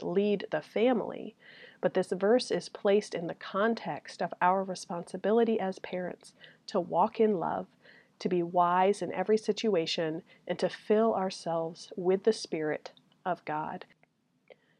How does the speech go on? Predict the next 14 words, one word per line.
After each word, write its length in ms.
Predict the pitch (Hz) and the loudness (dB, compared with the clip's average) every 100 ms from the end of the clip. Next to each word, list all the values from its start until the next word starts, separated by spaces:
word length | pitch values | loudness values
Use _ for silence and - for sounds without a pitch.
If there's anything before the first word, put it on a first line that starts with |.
| - | -4
So 140 | 196 | 0
when 140 | 185 190 | 4 4
we 100 | 180 | 4
think 200 | 202 226 | 2 4
about 280 | 220 190 | 6 6
submitting 560 | - - 170 190 220 226 | 4 -2 0 4 4 4
to 100 | 233 | 2
one 180 | 190 190 | 2 2
another 380 | 180 180 196 233 | 2 2 0 0
out 200 | 196 170 | 0 -2
of 120 | 160 | 0
reverence 360 | 160 165 165 - | -2 0 -4 -4
for 140 | 175 | -8
Christ, 440 | - 170 185 - | -4 -2 -2 -6